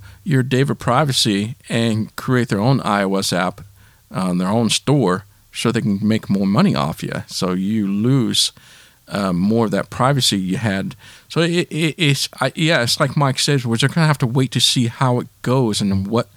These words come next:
people's behavior, and if Apple's going to use as an excuse,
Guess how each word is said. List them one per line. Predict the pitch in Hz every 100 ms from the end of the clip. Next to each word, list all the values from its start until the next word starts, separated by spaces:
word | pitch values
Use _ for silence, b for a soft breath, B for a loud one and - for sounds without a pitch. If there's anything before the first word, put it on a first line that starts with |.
| B B B B -
people's | 165 147 117
behavior, | 101 117 127 139 135 139 139
and | 135 71 107 107
if | - 117 -
Apple's | 131 139 135 -
going | - 135 123
to | 131
use | 120 131 113 -
as | - 113 117
an | 101
excuse, | - - 185 127 98